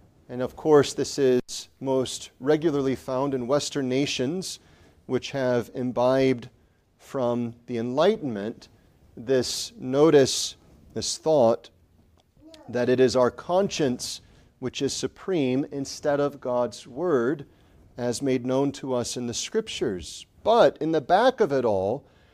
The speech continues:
is a misunderstanding of the true authority,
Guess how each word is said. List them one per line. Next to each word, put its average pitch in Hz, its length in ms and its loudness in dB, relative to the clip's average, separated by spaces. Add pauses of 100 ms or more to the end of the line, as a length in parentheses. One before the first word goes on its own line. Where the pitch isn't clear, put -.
(180)
is 165 580 2 (560)
a 139 80 -4
misunderstanding 180 1400 2
of 139 360 -2
the 143 100 -8
true 226 420 -4
authority, 123 800 0